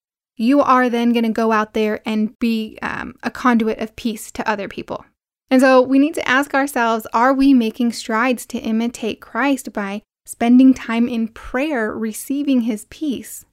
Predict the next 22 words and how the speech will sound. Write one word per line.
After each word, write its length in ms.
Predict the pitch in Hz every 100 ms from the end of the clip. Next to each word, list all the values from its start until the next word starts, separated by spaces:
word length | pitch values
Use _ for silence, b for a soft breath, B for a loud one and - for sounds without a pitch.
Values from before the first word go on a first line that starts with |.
| _ _ _ _ _ _ _
Wisdom 720 | - 214 226 233 311 339 359 359 _ _
will 260 | 233 226 233
be 120 | 247
the 120 | 233
gift 480 | 220 214 220 - - -
that 200 | 233 214
is 120 | 220
going 380 | - 208 208 214
to 140 | -
help 340 | 220 208 196 214
us 260 | 202 202 -
to 340 | - 214 208 -
achieve 640 | 214 - 220 208 196 202 -
this 260 | 214 208 -
peace 460 | - - - - -
that 120 | - 214
we 100 | 233
find 340 | 226 208 208
in 140 | 226
the 60 | 226
seventh 380 | - 214 214 233
beatitude. 680 | 233 202 202 208 - -